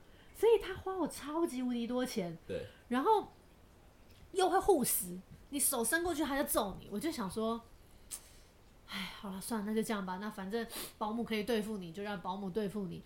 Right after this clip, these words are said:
Speaker 1: 然后饭我就拿那个夹子放进去，然后我就，<laughs> 我就是一个俗辣，我就
Speaker 2: 臭脸玩具夹子。
Speaker 1: 对，然后，但我后来想，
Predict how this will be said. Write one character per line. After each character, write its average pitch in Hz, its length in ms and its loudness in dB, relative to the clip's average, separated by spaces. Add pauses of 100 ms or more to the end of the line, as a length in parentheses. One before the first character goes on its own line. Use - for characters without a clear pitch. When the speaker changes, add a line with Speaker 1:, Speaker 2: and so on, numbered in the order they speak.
(140)
Speaker 1:
然 180 100 -4
后 202 60 2
饭 208 280 -2
我 185 60 -8
就 220 100 -4
拿 202 180 -2
那 214 60 -6
个 214 80 -4
夹 180 280 -6
子 180 120 -10
放 190 220 -6
进 190 140 -4
去， 180 120 -4
然 156 120 -6
后 190 140 -6
我 185 120 -8
就， 175 80 -4 (460)
<laughs> 226 60 -4
我 208 80 -2
就 277 140 0
是 294 80 4
一 - 20 4
个 233 100 4
俗 202 300 0
辣， 190 220 4
我 185 60 -4
就 131 60 2
Speaker 2:
臭 123 60 4
脸 117 80 0
玩 101 140 -4
具 113 100 -4
夹 87 200 -6
子。 120 140 -8
Speaker 1:
对， 392 280 4
然 269 120 2
后， 381 60 -2 (520)
但 466 200 6
我 220 80 6
后 320 160 4
来 240 200 4
想， 190 300 -2